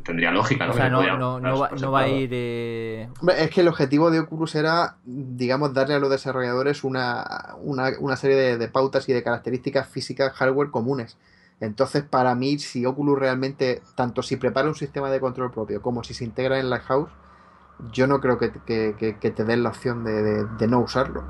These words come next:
Speaker 3: O sea, lo, lo, lo lógico es que decirle a los, que los desarrolladores digan, "Todo el mundo va a tener esto", y punto, y ya está. Entonces, excepto en juegos muy concretos de simulación, que necesites un volante o un sistema jotas y demás, pues para el resto de experiencias, si van a tener un sistema de control estándar,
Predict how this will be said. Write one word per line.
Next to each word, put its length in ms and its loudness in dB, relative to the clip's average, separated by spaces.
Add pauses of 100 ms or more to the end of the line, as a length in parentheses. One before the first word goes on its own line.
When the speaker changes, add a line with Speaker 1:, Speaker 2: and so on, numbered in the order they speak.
Speaker 3:
O 60 -12
sea, 160 -6
lo, 140 -8
lo, 220 -6
lo 160 -2
lógico 360 2
es 80 0
que 100 -2
decirle 400 2
a 60 4
los, 260 2 (320)
que 60 2
los 100 6
desarrolladores 600 4
digan, 260 2
"Todo 220 4
el 60 6
mundo 240 2
va 80 4
a 60 2
tener 200 -2
esto", 300 -10 (260)
y 80 -12
punto, 460 -12
y 80 -6
ya 80 -6
está. 160 -10
Entonces, 420 2
excepto 400 -2
en 80 -4
juegos 320 4
muy 240 -2
concretos 460 0
de 80 -6
simulación, 600 -4 (380)
que 80 4
necesites 420 2
un 120 0
volante 500 2
o 160 2
un 180 -6
sistema 360 -10
jotas 400 -2
y 40 -4
demás, 280 -6 (560)
pues 140 -12
para 200 0
el 60 -2
resto 240 -6
de 60 -4
experiencias, 540 -4
si 140 -6
van 140 0
a 120 0
tener 160 0
un 80 -6
sistema 320 -6
de 80 -2
control 340 -6
estándar, 460 -4